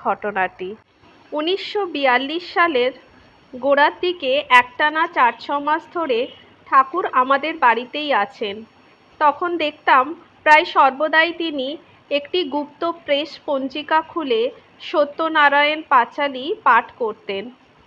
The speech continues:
আর মাঝে মাঝে বলতেন, "কলিকালে সত্যনারায়ণ জাগ্রত,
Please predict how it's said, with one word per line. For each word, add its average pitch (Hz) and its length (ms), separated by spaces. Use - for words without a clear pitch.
আর 254 320
মাঝে 254 360
মাঝে 320 520
বলতেন, 254 640
"কলিকালে 339 600
সত্যনারায়ণ 311 1040
জাগ্রত, 220 760